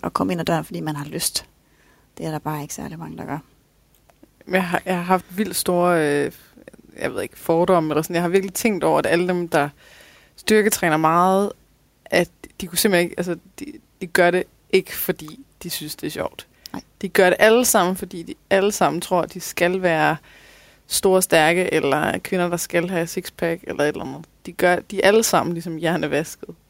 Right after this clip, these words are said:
Speaker 2: Og så er det jo godt, at man
Speaker 1: <laughs>
Speaker 2: har sådan en kæreste som Anders, ikke? Fordi
Speaker 1: Ja.
Speaker 2: så han, han har jo taget mig med ind i hele det her sådan,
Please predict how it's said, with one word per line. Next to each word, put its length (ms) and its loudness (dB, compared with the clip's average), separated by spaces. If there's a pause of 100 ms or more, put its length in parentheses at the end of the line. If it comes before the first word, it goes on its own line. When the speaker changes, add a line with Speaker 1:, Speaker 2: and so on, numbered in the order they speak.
(600)
Speaker 2:
Og 120 0
så 100 4
er 20 6
det 60 6
jo 140 6
godt, 100 8
at 80 8
man 180 6
Speaker 1:
<laughs> 300 4
Speaker 2:
har 180 6
sådan 120 -2
en 60 0
kæreste 440 4
som 220 2
Anders, 400 4
ikke? 260 0
Fordi 120 0
Speaker 1:
Ja. 160 6 (100)
Speaker 2:
så 160 4
han, 200 4
han 100 4
har 80 6
jo 40 4
taget 200 2
mig 100 4
med 240 4
ind 220 2
i 40 0
hele 160 -2
det 80 0
her 200 4
sådan, 420 -2